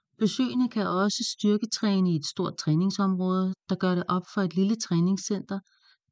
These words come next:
drikke en kaffe eller øl i caféen, slå sig ned med sin laptop ved et skrivebord med gratis wifi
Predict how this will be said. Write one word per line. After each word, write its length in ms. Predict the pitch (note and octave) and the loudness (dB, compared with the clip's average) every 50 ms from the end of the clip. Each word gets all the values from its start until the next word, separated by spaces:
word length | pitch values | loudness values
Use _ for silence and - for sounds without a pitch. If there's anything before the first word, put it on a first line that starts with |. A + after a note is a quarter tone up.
| _ - | _ 2
drikke 240 | E3 F3 G3 G3 | 2 2 4 4
en 140 | A3 G#3+ G3 | 4 2 2
kaffe 420 | - - E3+ D#3+ E3 F3 - B3 A#3+ - _ _ _ - | 2 0 0 0 0 0 -2 -4 -6 -6 _ _ _ -4
eller 180 | D#3+ C#3+ B2+ A2+ B2 | 0 0 0 2 4
øl 180 | D3 D#3 F3 F#3 | 4 4 4 4
i 60 | F#3 - - | 2 0 -2
caféen, 460 | D#3 - - F3 F3+ - G#3 G#3+ A3 - _ - - _ _ - - | -2 2 2 2 2 2 0 -2 -2 -4 _ -18 -20 _ _ -8 0
slå 160 | - E3+ D#3+ | 2 2 4
sig 140 | C#3 E3 E3 | 4 4 4
ned 160 | F3 G3+ G#3+ | 4 4 4
med 120 | G#3+ G#3+ | 2 0
sin 220 | - - - F3 D3+ | 0 2 2 4 4
laptop 500 | C#3 C#3 D3+ E3+ - _ - G#3+ G3 F3 - - | 4 4 2 0 -2 _ -2 -2 -2 -2 0 0
ved 80 | C#3+ | 0
et 140 | C#3 C#3+ - | 0 0 -2
skrivebord 520 | - - - E3 F3 G3 F#3 G3+ F3+ - | -4 0 4 4 4 4 4 0 0 0
med 100 | D#3 D3+ | -2 -4
gratis 500 | C#3+ C#3+ C3+ C#3 D3 D#3 E3+ F3+ - - | -4 -2 0 0 2 2 2 0 0 0
wifi 480 | D3+ D3+ E3 F3+ - - G#3+ G#3+ G#3 G#3 | 0 0 0 0 0 0 -2 -2 -2 -4